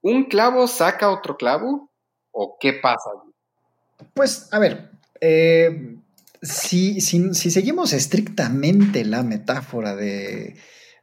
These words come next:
Speaker 2: de, de, de los dos clavos, ¿no? Que uno ya está clavado, ¿no? Eh, que uno ya está clavado, ¿no? Y, y, y entonces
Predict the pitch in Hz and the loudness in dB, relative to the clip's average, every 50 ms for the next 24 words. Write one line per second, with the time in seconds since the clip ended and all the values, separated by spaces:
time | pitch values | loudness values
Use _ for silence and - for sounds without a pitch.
0 | _ _ - 120 117 113 110 107 104 101 101 101 98 98 98 98 95 - - - | _ _ -10 -6 -4 -4 -2 -4 -4 -4 -4 -6 -6 -6 -6 -8 -10 -10 -12 -16
1 | - 104 113 107 - 110 117 110 110 117 120 113 135 135 135 - - 131 117 104 | -12 -10 -10 -10 -6 -4 -2 -2 0 0 0 0 -2 -2 -4 -4 -2 -2 -2 -2
2 | 98 - - - - - - - - 90 139 151 147 - - 139 151 160 156 156 | -2 -6 -10 -14 -18 -20 -18 -14 -10 -8 -8 -8 -6 -4 0 2 4 4 4 4
3 | 160 147 147 - 160 147 - 127 107 98 98 95 90 - - - _ _ _ _ | 4 4 2 0 -4 -2 -2 -2 -2 -2 -2 -6 -8 -10 -14 -18 _ _ _ _
4 | _ _ _ _ _ _ _ - - 233 277 - - _ - - - - - - | _ _ _ _ _ _ _ -10 -10 -10 -10 -10 -14 _ -20 -20 -20 -20 -20 -20
5 | - - - - - 214 214 - - 165 165 165 165 160 160 165 160 160 208 120 | -20 -10 -6 -6 -6 -4 -4 0 2 4 6 6 6 4 4 2 2 2 4 4
6 | 113 107 104 104 101 104 110 135 180 190 180 143 120 110 110 110 98 - 117 117 | 4 4 2 0 -4 -6 -4 -2 -2 -2 -2 -2 -2 -2 -2 -4 -4 -4 -6 -6
7 | 113 117 117 117 110 117 123 120 135 139 131 - - - | -4 -4 -4 -2 -2 -2 -2 0 0 -2 -2 -4 -6 -14